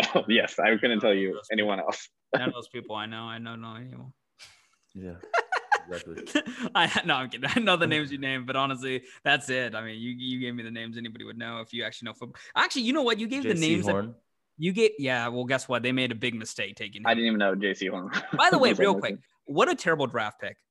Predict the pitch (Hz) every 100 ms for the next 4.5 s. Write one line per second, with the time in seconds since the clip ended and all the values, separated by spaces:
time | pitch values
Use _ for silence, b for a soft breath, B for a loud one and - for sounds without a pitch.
0 | - 160 220 254 240 202 156 151 127 113
1 | 110 123 123 131 113 107 117 113 b b
2 | b _ 147 180 285 330 226 208 - 135
3 | 139 135 - 127 117 101 101 - 135 135
4 | 170 165 143 139 127